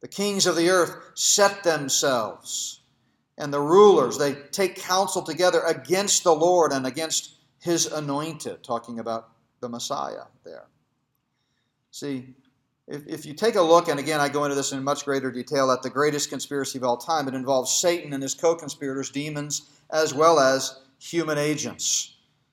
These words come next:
Satan's trying to take over this world, and there are people on earth, and have been for six thousand years, conspiring with him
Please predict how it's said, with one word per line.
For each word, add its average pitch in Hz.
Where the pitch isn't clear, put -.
Satan's 147
trying 156
to 139
take 156
over 143
this 139
world, 143
and 131
there 139
are 135
people 147
on 143
earth, 165
and 120
have 127
been 135
for 131
six 143
thousand 139
years, 127
conspiring 151
with 190
him -